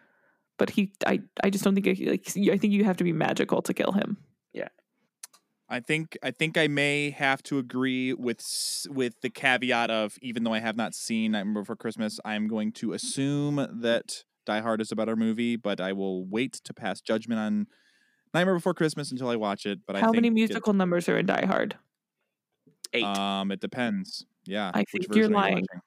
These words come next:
Speaker 2: Are you watching the director's cut or the original?
Speaker 1: I'm not watching
Speaker 3: Or
Speaker 1: either now. You've ruined it. I'll never watch it now.
Speaker 2: <laughs>
Speaker 1: Congratulations. I hope you're happy.
Speaker 2: <laughs>
Speaker 3: Lin-Manuel Miranda did a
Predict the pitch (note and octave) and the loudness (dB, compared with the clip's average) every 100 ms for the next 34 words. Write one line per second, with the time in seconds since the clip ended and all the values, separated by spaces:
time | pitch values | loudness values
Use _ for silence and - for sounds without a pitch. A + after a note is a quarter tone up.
0 | _ _ _ A#2 A#2+ B2 - A#2 G2+ A2+ | _ _ _ 2 4 4 4 0 0 0
1 | - E3 - F#3+ C#3 - G#2+ G2+ D#2 G2 | 0 -4 -4 -4 -4 -2 -2 0 -2 -6
2 | - G2 F2 B1+ - _ _ _ _ - | -8 -8 -8 -12 -20 _ _ _ _ 0
3 | G#3+ B3 G#3+ G#3+ D3 - A3 A3 G3 G3 | 2 4 4 6 8 6 6 4 4 4
4 | - - G3+ - G#3 G3+ G3 F#3+ F3+ - | 4 2 -2 -4 0 2 4 4 4 4
5 | - F#3 G3+ G3 - - - - - - | 4 6 6 4 4 0 0 0 -2 -4
6 | - D5 - - F4+ - F#3 F#3+ F3+ F#3 | -8 -12 -6 -4 -2 0 4 6 6 6
7 | G3 E3+ - - - G3 F#3+ - C#4 C4+ | 4 4 2 -4 0 2 2 4 4 4
8 | - - - _ D3+ C#3+ D3+ D#3 - D#3+ | 2 0 -2 _ -8 -4 -2 -2 2 4
9 | G3 G3 G3 F#3 F#3 D#3+ D3 D#3 C3+ A#2 | 6 6 6 6 4 4 2 2 2 2
10 | A#2 A2 A#2 A2+ | 2 2 2 2